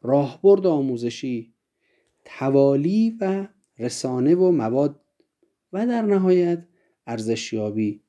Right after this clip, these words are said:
خب شما می‌بینید که در اینجا هم معمولاً با تحلیل و تعیین هدف اولین گام و نهایتاً،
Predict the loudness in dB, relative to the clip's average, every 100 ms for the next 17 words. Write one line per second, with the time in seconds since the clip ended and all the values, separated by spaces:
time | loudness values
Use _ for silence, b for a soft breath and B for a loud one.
0 | _ _ _ _ -10 -10 -8 -4 2 2
1 | 2 2 0 -2 -4 -4 -6 -4 -4 -2
2 | -2 -2 -2 -4 -4 -4 -2 -2 -2 -4
3 | -6 -8 -12 -8 -4 -4 -4 -8 _ -18
4 | -8 -4 0 0 -2 -4 -4 -6 -10 _
5 | _ _ _ _ -12 -10 -2 4 4 4
6 | 2 2 -2 -8 _ -4 0 2 4 4
7 | 2 0 0